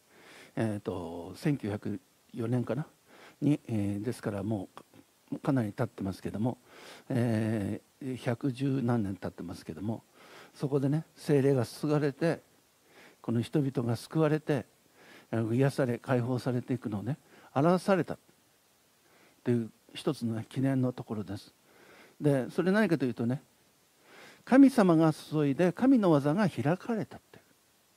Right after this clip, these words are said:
私はね、これから日本においても世界において神の技が開かれていく。で、その時ね、あのー、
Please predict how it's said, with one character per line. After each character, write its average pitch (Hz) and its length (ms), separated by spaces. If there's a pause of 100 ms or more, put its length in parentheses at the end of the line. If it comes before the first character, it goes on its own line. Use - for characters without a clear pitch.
(640)
私 175 240
は 190 100
ね、 151 260 (100)
こ 165 100
れ 165 80
か 147 100
ら 156 260
日 139 200
本 165 120
に 147 80
お 131 80
い 123 60
て - 120
も 135 280 (180)
世 - 160
界 131 180
に 127 60
お 127 80
い 120 60
て 131 240 (400)
神 196 240
の 160 100
技 127 220
が 117 100
開 175 240
か 196 140
れ 170 100
て - 120
い - 20
く。 - 100 (1400)
で、 160 120
そ 202 120
の 208 80
時 202 200
ね、 101 280 (720)
あ 117 160
の 104 680
ー、 - 20